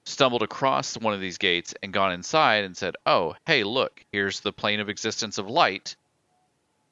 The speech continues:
I know I can't fully take on this place one v one. Maybe I'll leave something behind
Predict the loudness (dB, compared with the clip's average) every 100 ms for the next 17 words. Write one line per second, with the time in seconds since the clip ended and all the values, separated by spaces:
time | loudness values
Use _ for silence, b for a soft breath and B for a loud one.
0 | _ _ 0 2 4 4 4 2 0 -2
1 | -4 -10 0 4 4 4 2 2 2 4
2 | 2 2 -4 -6 -2 0 -2 -4 2 2
3 | 2 -2 -2 2 2 4 2 -2 -8 -14
4 | _ _ _ _ _ 0 0 4 4 4
5 | 4 0 -2 -2 -4 -6 -6 -4 0 2
6 | 2 0 -6 -14